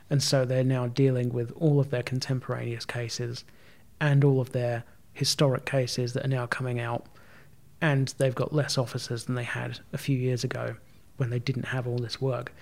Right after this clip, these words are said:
So it's obviously very annoying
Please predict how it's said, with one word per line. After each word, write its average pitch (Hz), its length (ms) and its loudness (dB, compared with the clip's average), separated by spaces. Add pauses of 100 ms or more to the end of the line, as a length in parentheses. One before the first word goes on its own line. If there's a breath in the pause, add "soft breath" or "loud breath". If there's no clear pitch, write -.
(340 loud breath)
So 131 500 2 (1120)
it's 165 220 4
obviously 135 500 4
very 127 300 6
annoying 127 580 4